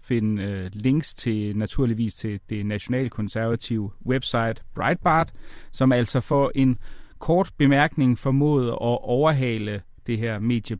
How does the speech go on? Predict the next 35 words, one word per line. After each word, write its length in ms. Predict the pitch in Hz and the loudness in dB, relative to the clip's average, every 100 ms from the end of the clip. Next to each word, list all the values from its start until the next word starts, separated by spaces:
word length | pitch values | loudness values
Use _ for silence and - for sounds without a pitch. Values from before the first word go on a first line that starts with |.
| - | 0
Pornhub, 540 | 170 196 202 165 165 - | 2 6 6 4 0 -8
som 340 | - 139 123 | -2 2 2
vi 200 | 117 110 | 2 0
selvfølgelig 560 | - 120 - 143 160 156 | -4 -6 2 2 4 2
også 280 | 117 127 117 | 2 0 -2
linker 260 | 120 131 | 0 0
til, 260 | 120 - 113 | -2 -4 -6
så 180 | - 110 | -4 -4
man 200 | 107 101 | -4 -4
simpelthen 280 | 120 113 107 | -2 -2 -2
kan 160 | 120 | -4
gå 80 | 120 | 0
ind 100 | 123 | -2
og 80 | 107 | -2
se, 180 | 131 117 | -2 -2
hvad 160 | 113 | -2
for 140 | - 113 | -2 -4
en 160 | 104 - - - - | -4 -6 -16 -16 -12
type 260 | - 113 117 | -2 2 4
medie 320 | 131 123 107 | 4 4 0
det 100 | 101 | 0
er, 120 | 104 | -2
som, 360 | 110 117 104 104 | -2 -2 -2 -2
øh, 200 | 98 104 | -4 -6
som 220 | - 104 | -6 -6
vores 160 | 104 - | -6 -8
kære 320 | 117 113 120 - - - - | -4 -2 -2 -6 -16 -12 -8
researcher 420 | 104 120 117 123 | -2 -2 -2 -4
Kasper 400 | - 110 - 107 | -4 -4 -4 -2
Risgaard, 420 | 123 - 117 98 | -2 0 -2 -2
han 280 | 107 110 110 | -2 -2 -4
havde 180 | - 107 | -2 -4
kigget 320 | - 127 117 | 0 0 2
på 220 | - 120 | 2 0
for 320 | 78 - 104 | -2 -2 -2